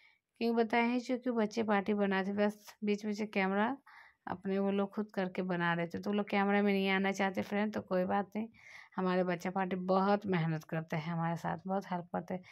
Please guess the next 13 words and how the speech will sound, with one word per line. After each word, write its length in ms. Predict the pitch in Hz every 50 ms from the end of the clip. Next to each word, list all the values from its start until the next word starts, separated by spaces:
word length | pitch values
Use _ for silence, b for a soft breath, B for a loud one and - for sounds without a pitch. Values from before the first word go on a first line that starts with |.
| B B B B B B -
बस 160 | 277 262 -
आना 320 | 254 226 220 214 214 220
नहीं 180 | 220 220 208 190
चाहते 400 | 190 202 185 175 175 175 - 180
हैं 100 | 175 170
वो 120 | 170 180
कैमरा 380 | 180 - 180 170 170 175 175 180
के 80 | 175 165
सामने। 300 | - - 170 165 175 170
तो 100 | 175 180
क्या 220 | - 196 180 180
करते 300 | 175 - 180 175 - 190
हैं, 120 | 190 208